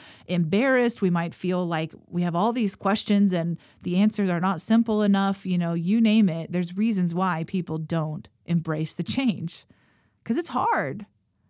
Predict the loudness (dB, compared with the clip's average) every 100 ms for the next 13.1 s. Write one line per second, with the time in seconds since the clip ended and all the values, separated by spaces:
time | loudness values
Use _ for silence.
0 | _ _ _ _ 2 2 2 0 -2 -2
1 | -4 -2 0 0 0 -2 -4 -2 -2 0
2 | -2 0 0 0 0 0 0 -2 -4 -2
3 | 0 0 0 0 0 -2 -2 -4 -6 -4
4 | -2 -4 -4 -4 -4 -4 -2 -4 -4 _
5 | _ _ _ _ _ _ _ _ _ _
6 | -2 0 0 0 0 0 0 0 2 2
7 | 2 0 -2 -2 -2 0 0 0 0 0
8 | 0 0 -2 -6 -4 0 2 2 2 0
9 | 0 0 -2 -4 -10 -20 -20 -6 0 2
10 | 2 4 6 6 6 4 2 0 2 2
11 | 2 -2 -2 -2 -4 -2 -4 -4 -4 -2
12 | -2 -4 -4 -2 0 0 0 -4 -4 -6
13 | -8